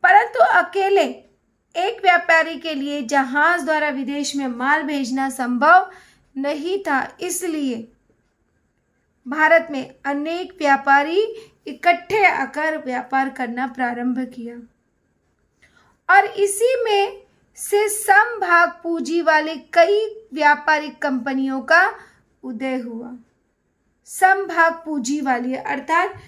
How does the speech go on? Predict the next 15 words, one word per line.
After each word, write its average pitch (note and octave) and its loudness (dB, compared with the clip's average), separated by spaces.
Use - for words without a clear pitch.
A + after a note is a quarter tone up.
जो E4+ -4
समान F#4 0
स्वरूप E4+ 2
से B3 -10
पैसे F#4 4
वाली F#4 2
कंपनियां D4+ -4
थी, B3+ -10
तो D#4+ -8
उन G4+ -4
सभी E4+ 2
कंपनियों C#4+ -4
का F4+ 0
उदय E4+ 0
हुआ। A#3 -6